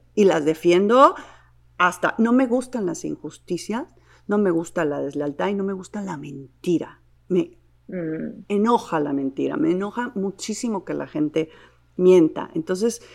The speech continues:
Speaker 1: cuando me pasa eso, lo defiendo y lo defiendo hasta el último, ¿no? Y lo que haya que hacer.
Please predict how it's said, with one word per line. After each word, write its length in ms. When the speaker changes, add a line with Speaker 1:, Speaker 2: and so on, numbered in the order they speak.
Speaker 1:
cuando 300
me 160
pasa 540
eso, 440
lo 160
defiendo 800
y 100
lo 100
defiendo 640
hasta 260
el 100
último, 600
¿no? 260
Y 120
lo 160
que 140
haya 320
que 80
hacer. 300